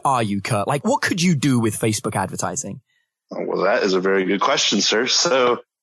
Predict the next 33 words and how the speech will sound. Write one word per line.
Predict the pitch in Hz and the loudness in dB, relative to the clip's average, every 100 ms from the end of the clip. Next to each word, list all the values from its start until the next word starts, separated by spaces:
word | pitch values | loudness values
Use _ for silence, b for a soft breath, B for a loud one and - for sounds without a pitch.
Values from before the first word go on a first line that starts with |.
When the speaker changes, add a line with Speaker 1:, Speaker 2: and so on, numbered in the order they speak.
| - | -2
Speaker 2:
I'll | 135 | 0
make | 147 - | 0 0
this | 123 | 0
short | - 147 113 | 2 2 0
and | |
sweet. | 110 147 175 | 0 0 0
You | 135 | 0
can | 110 | 0
ask | 117 | 0
me | 101 | 0
as | |
many | 104 117 | 0 0
questions | - 117 - 110 104 | 0 0 0 0 0
as | 98 | 2
you | 117 | 2
would | 107 | 2
like. | 110 135 180 - _ _ _ | 2 0 -2 -8 _ _ _
But | 117 | -2
essentially, | 120 170 196 156 | 0 0 2 2
I've | 139 | 2
been | 131 | 2
doing | 127 131 131 | 2 2 2
this | 131 | 2
for | - 123 | 2 2
about | 117 117 - | 2 0 -2
ten | - 139 | 0 2
years, | 127 127 151 196 - | 4 4 2 0 0
so | - | 2
a | |
little | 135 147 | 2 4
over | 131 117 120 | 2 2 2
a | 107 | 2
decade, | 117 113 147 175 | 0 0 0 0